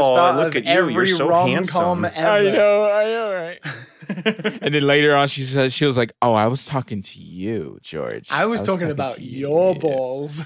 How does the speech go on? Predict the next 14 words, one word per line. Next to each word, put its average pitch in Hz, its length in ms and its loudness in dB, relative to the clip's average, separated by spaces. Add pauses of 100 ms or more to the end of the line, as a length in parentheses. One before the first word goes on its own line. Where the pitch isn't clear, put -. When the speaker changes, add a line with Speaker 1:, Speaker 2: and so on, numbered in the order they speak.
(140)
Speaker 1:
<laughs> - 200 -6
Speaker 3:
Your 104 220 -2
balls. 117 680 -8 (1500)
Speaker 1:
Where 294 180 4
is 370 120 2
he 302 100 0
gone? 190 500 0
<laughs> - 60 -8
He 320 80 0
just 277 300 -4
got 214 180 -4
up - 200 -8
and 151 80 -20
left. 156 560 -10